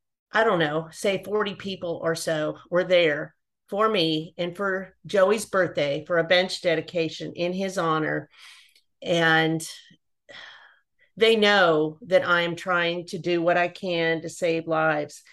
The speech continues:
Joey was a unique soul. He had, he had a young soul, but as he was sharing kindness, you know, we put a quote on his bench, which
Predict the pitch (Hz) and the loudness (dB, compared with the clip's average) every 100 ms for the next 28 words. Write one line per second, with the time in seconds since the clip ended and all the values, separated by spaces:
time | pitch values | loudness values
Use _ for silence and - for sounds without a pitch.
0 | - - - 240 247 269 247 214 196 180 | -20 -20 -2 6 8 8 6 4 2 -2
1 | 180 170 165 - 165 151 135 - 196 202 | -2 -4 -6 -4 -2 -2 -2 -6 -4 0
2 | 208 208 180 - - - 208 226 214 185 | 4 4 2 -4 -10 -10 -2 0 2 2
3 | 175 175 170 160 143 127 - - - - | 2 0 -4 -6 -6 -10 -14 -18 -18 -18
4 | - 180 175 170 - - _ _ _ _ | -2 2 2 2 -4 -12 _ _ _ _
5 | _ 196 208 208 226 220 196 208 196 185 | _ 0 2 0 -4 -2 -2 0 0 0
6 | - 196 185 170 156 151 - 180 170 180 | -4 -2 0 0 -2 -4 -10 -12 -8 -8
7 | 170 226 214 - - 185 175 - 170 165 | -2 0 0 0 4 6 4 2 -4 -2
8 | 170 156 165 156 147 - - 170 165 - | -4 -4 0 0 -2 -10 -4 -4 -4 -10